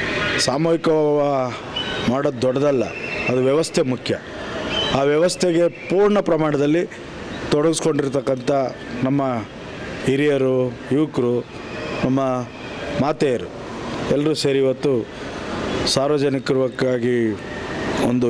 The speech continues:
ಇವತ್ತು ಬಿಡುಗಡೆ ಮಾಡ್ತಾ ಇರ್ತಕ್ಕಂಥ ಸುಸಂದರ್ಭದಲ್ಲಿ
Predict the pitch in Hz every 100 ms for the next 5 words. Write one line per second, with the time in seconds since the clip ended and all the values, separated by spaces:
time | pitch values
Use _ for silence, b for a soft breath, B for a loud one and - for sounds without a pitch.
0 | 117 120 - 117 92 - 120 135 143 139
1 | 123 117 123 113 120 113 117 110 110 127
2 | - 127 120 117 131 143